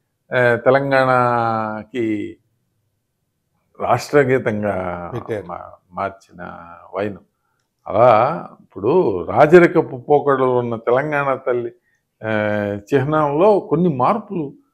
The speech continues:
Speaker 1: చేస్తున్నాము. తెలంగాణ అంటే సాకలి ఆయిలమ్మ, తెలంగాణ అంటే మల్లు స్వరాజ్యం. అలా ఒక విప్లవ, విప్లవక నేపథ్యం ఉన్న మహిళా బలం వెలసిల్లిన, ఆ,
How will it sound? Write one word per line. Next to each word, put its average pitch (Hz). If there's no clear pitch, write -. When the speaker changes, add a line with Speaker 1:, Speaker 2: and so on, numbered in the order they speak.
Speaker 1:
చేస్తున్నాము. 113
తెలంగాణ 120
అంటే 117
సాకలి 107
ఆయిలమ్మ, 92
తెలంగాణ 107
అంటే 110
మల్లు 107
స్వరాజ్యం. 92
అలా 135
ఒక 101
విప్లవ, 95
విప్లవక -
నేపథ్యం 101
ఉన్న 92
మహిళా 135
బలం 127
వెలసిల్లిన, 98
ఆ, 90